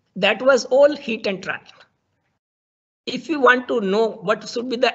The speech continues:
exact diameter for P N G, then that will be based on the calorific value, on the mass flow rate, on the density of P N G, and also on the Mach number and speed of sound in P N G. So we formulated the equations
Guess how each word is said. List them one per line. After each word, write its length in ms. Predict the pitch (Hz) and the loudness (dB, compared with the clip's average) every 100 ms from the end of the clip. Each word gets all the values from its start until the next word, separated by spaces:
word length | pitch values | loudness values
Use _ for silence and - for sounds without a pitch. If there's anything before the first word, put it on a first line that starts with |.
| - | -2
exact 400 | 170 170 233 175 | -2 0 0 0
diameter 540 | 160 165 190 196 214 | -2 0 -2 -2 -4
for 200 | 196 190 | -4 -6
P 240 | - 156 160 | -6 -6 -4
N 120 | 180 | -4
G, 240 | 160 - - _ _ _ | -6 -10 -20 _ _ _
then 400 | 165 202 226 233 - | -2 0 0 -2 -8
that 280 | 165 180 208 | -2 0 0
will 200 | 208 196 | -4 -4
be 160 | 202 | -4
based 460 | 170 170 196 202 - | -4 2 2 2 -4
on 140 | - 170 | -8 -4
the 80 | 165 | -6
calorific 500 | 151 160 175 196 214 | -4 -2 0 0 0
value, 340 | 214 220 285 - - _ _ _ _ - | 0 0 -6 -8 -20 _ _ _ _ -2
on 120 | 180 | 2
the 80 | 170 | 2
mass 320 | 151 160 185 | 4 4 2
flow 220 | - 220 | -2 0
rate, 400 | 233 247 240 - _ _ _ _ _ | 4 2 0 -10 _ _ _ _ _
on 140 | 180 180 | -4 -2
the 80 | |
density 520 | 156 147 180 202 240 226 | 0 0 0 -4 -2 0
of 180 | 233 | 0
P 100 | 220 | 0
N 100 | 220 | -2
G, 300 | 214 233 262 - | -2 -6 -8 -8
and 200 | 170 170 | -8 -6
also 440 | 190 214 208 240 214 | -2 -2 0 0 0
on 140 | 185 | -2
the 100 | 170 | -2
Mach 340 | 156 170 202 | 0 0 0
number 400 | 214 180 165 165 170 | -4 -6 -6 -10 -8
and 260 | 165 165 | -8 -6
speed 340 | 147 - 220 202 | -8 -6 -4 0
of 140 | 180 | -2
sound 400 | - 160 180 202 | -2 -4 -2 -4
in 220 | 202 175 | -2 -4
P 180 | 165 151 | -4 -8
N 100 | 131 | -8
G. 200 | 131 - | -14 -16
So 180 | - - | -8 -2
we 200 | 196 208 | 0 0
formulated 680 | 208 208 208 233 226 247 220 | 2 0 2 4 4 2 0
the 100 | 190 | 0
equations 680 | 175 - 170 165 240 - | 0 -4 -6 -6 -8 -8